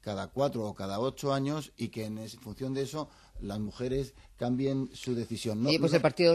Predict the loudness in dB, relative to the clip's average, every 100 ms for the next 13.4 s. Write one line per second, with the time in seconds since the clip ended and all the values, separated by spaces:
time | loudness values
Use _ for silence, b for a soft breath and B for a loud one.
0 | 6 2 2 0 -2 -2 -2 -2 -2 0
1 | -2 -2 -2 -2 0 -2 -2 -6 -6 -6
2 | -4 0 2 4 4 2 0 -4 -2 -2
3 | -2 -2 -2 -2 0 2 2 4 4 4
4 | 2 0 -2 0 0 2 2 2 0 2
5 | 2 0 -4 -6 -2 -2 -2 -4 -2 -2
6 | -2 -2 0 2 2 2 0 0 -2 -6
7 | -8 -10 -6 -4 0 0 0 -4 -6 -8
8 | -10 -12 -6 -4 -2 -2 0 -2 -2 -6
9 | -6 -4 -4 -2 -2 -4 -6 -6 0 2
10 | 0 -4 B B 0 2 2 -2 -2 -2
11 | -2 -2 -2 -4 -2 -2 0 0 0 -2
12 | -2 -2 -2 0 0 0 0 -2 -2 -2
13 | -4 0 2 2